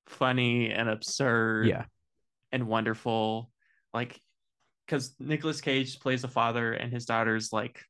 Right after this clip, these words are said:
Speaker 1: eleven years old, and, you know, he's shooting her in the chest while she's wear-, wearing, like, Kevlar and stuff. And it's, it's
Speaker 2: Yeah.
Speaker 1: great and it's silly, and Nick Cage is great, but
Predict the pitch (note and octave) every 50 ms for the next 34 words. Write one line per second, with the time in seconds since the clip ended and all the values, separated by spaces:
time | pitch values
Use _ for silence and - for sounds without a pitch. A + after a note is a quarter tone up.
0 | _ _ - C3 A#2+ A2+ A#2+ A#2 A#2+ A#2 A2+ A#2 A#2 A#2 A2 A2 A2+ A2 A#2+ A#2+
1 | A#2 A#2+ C3+ C3 B2+ B2 - - C#3 C3 B2+ B2 B2+ B2 A#2+ A#2 B2 A#2+ - A2+
2 | G#2+ A2+ B2 - - - A#2 A2+ - B2+ A#2 B2+ B2 A#2+ - - A#2+ A#2+ A#2 A#2+
3 | A#2+ A#2 A#2 A#2 - - A2 A2 - G#2 G#2+ - - A#2 B2 - - G#2 G#2 -
4 | - B2 A#2+ - - - - - _ - - - - - - _ - C3 B2+ A#2
5 | D#3+ D#3+ D#3+ D#3+ D3+ D3 D3 - D3+ D3 C#3+ C3+ C#3 C3+ B2 A#2+ B2+ A#2 - -
6 | - B2+ C3 B2+ B2+ - - B2 A#2+ A#2+ A#2 A2+ - - A2 A2+ A2 A2 G#2+ G#2+
7 | - - G#2+ G#2+ -